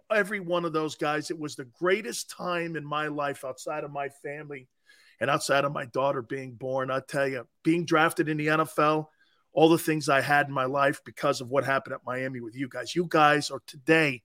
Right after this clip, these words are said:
you know what? Yeah, I tell these people this all the time. You guys today are the same people you were thirty-five years ago. That's a, that's a testament to coaching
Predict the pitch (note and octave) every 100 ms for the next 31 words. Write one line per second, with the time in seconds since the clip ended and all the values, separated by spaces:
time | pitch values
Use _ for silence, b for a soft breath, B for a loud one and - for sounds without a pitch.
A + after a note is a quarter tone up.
0 | _ _ _ _ _ _ - G3 B3 B3
1 | - - G3+ G3+ G#3+ A3 G#3 E3 G#3+ F#3+
2 | E3 F3 F3 E3+ D3+ - D#3 C#3+ G#2+ _
3 | _ _ _ _ _ - b b _ F#3
4 | D4 B3 A3+ A3 - - C#3 E3+ E3 D3
5 | C#3 - D3+ C#3 - G3 G#3+ - G3+ F3
6 | D3+ C3+ D3 C#3 C#3+ D#3 C3 - - E3
7 | F3 - D#3 C#3+ C3+ C#3+ A#2+ A2+ A2 F#2+
8 | _ _ _ _ _ _ _ _ _ -
9 | A#3 B3 G#3 - G#3+ C4 F#3 - G#3 -
10 | F#3+ F3+ D3+ - D#3+ D#3 - G#2+